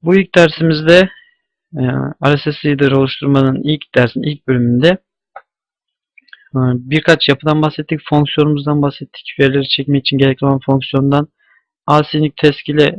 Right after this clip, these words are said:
e, yükleniyor ibaresi oluşturmaktan bahsettik ki bunu, e, veri tabanından veri kaydederken veya diğer her tür işlemde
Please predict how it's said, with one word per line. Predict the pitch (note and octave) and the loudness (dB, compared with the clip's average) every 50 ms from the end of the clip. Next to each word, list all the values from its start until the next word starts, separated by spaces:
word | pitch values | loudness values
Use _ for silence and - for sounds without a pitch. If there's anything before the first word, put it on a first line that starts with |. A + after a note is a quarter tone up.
| F3 D3+ C#3 | -10 -10 -6
e, | C3+ | -4
yükleniyor | B2+ B2+ C3+ C#3+ C3+ - D3+ D3 C#3+ C#3 | -2 -2 -2 -2 -4 -2 0 2 4 4
ibaresi | C#3+ C3+ C#3 C#3+ C#3 C3+ C3+ - C#3+ | 2 2 2 2 2 2 2 2 0
oluşturmaktan | C#3 C3+ - - - C#3+ C#3+ C#3 - - C#3 C#3 C3+ | 0 0 -2 -4 -2 -2 -2 -2 0 0 0 0 0
bahsettik | C3+ C3+ - C#3 C3+ - - C#3+ - | 0 -2 -2 -8 -10 -10 -16 -20 -10
ki | - C3+ C3+ | -8 -8 -2
bunu, | C3 C3 C3+ C3 B2 B2 - - A#2+ A#2 A2+ | 0 2 2 2 2 0 -4 -6 -8 -6 -2
e, | A#2+ | -2
veri | B2+ C3 C#3 | -2 -2 0
tabanından | - D#3 C#3 C3 C3+ C3 C3 C3 B2+ B2+ B2+ A#2+ A#2+ | -2 -2 0 2 2 2 2 2 2 0 0 -2 -2
veri | B2+ C3+ C3+ | -2 -2 0
kaydederken | - C3+ A#2+ A#2 A#2 A#2 A#2 - - A#2+ A#2 A#2 | 0 0 0 0 -2 -4 -4 -6 -6 -6 -4 -4
veya | A#2+ A#2+ A#2 | -4 -4 -2
diğer | A#2+ B2 B2 B2+ | 0 0 0 0
her | B2+ D#3 D#3+ D3+ | 2 0 0 0
tür | - - A#2+ | -2 -6 -6
işlemde | - - - A#2 A2+ A2 - A2 A2 | -6 -6 -4 -6 -6 -6 -8 -10 -14